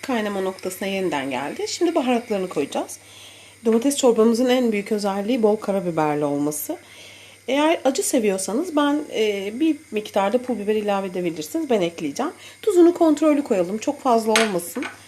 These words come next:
Sonrasında sonuçta ekleyebiliriz. Şöyle bir tur baharatıyla da karıştırdıktan sonra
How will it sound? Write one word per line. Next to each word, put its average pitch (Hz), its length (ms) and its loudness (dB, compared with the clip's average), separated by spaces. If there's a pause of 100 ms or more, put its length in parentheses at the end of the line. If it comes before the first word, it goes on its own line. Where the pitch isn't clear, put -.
(300)
Sonrasında 190 480 -4
sonuçta 190 360 -6
ekleyebiliriz. 180 840 -2 (2500)
Şöyle 427 180 -8
bir 440 100 -4
tur 320 240 4
baharatıyla 311 580 4
da 233 100 0
karıştırdıktan 262 840 0
sonra 208 520 -2